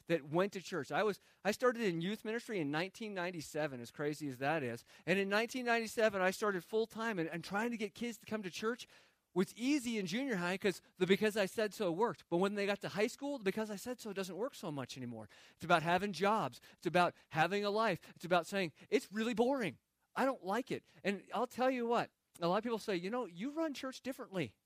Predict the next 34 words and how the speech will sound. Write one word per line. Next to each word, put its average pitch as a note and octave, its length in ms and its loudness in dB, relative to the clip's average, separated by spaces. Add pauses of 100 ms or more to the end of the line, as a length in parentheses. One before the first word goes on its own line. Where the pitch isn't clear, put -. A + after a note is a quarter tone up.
(140)
than D#3 300 0
most E3+ 220 2
people D#3 180 -6
do." B2+ 300 -4
And D#3+ 100 -4
it's F#3 140 -8
because G3+ 400 -8 (340)
I G#3 100 -4
grew G3+ 180 -2
up A3 100 -2
in A3 60 -4
a F#3+ 40 -6
boring G#3 300 -6
church. - 480 -10 (300)
And, G3 180 2 (180)
and G#3 260 2
I F#3+ 100 4
look G3+ 260 0
back A3 260 -2
and G3 80 -10
go, F3+ 180 0 (180)
"It F#3+ 120 2
wasn't A#3 300 0 (160)
that F#3 280 -4
bad," A#2 340 -2 (180)
but G3 140 0
when G3 120 -4
I A3 60 -2
was G#3 120 -6
a D#3 40 -18
kid, A#3 320 -6
it G#3+ 100 -2
was G3+ 120 -10
bad. A3+ 360 -10